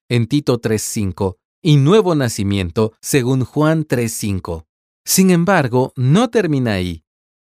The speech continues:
El disfrute de su gloria es algo tan vivo y real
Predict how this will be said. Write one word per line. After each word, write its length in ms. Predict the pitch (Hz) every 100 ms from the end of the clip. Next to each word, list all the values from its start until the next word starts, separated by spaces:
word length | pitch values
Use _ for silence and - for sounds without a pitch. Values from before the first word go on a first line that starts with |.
| _
El 200 | 165 160
disfrute 580 | 165 - - 240 226 208
de 120 | 180
su 140 | -
gloria 460 | 131 135 113 107 110 151
es 140 | 151
algo 260 | 196 160 147
tan 420 | - 214 233 165
vivo 380 | 175 151 123 113
y 100 | 101
real 500 | 113 139 170 143